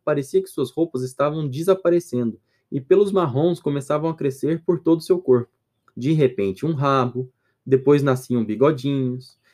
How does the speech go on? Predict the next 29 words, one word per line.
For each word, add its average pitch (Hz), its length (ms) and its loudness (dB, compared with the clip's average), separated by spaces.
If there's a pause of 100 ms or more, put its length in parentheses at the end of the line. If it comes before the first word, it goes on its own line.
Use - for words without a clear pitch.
(120)
em 190 160 4
seguida 131 440 0
quatro 101 360 -2
pés. 127 640 0 (420)
Tudo 208 200 2
acontecia 185 560 4
rapidamente. 156 920 -4 (320)
Era 147 140 0
só 202 160 -4
uma 214 140 0
questão 185 280 -2
de 175 100 -4
segundos. 131 680 -4 (260)
E - 80 -2
quando 262 320 2
vi, 147 360 0 (120)
ele 139 200 0
não 156 240 2
estava 151 360 -2
mais 127 260 0
ali. 92 260 -2 (440)
Um 139 140 0
ratinho 160 400 0
marrom 135 480 0
corria 139 480 2
por 117 180 0
cima 156 220 -6
da 151 100 -2
mesa. 113 380 0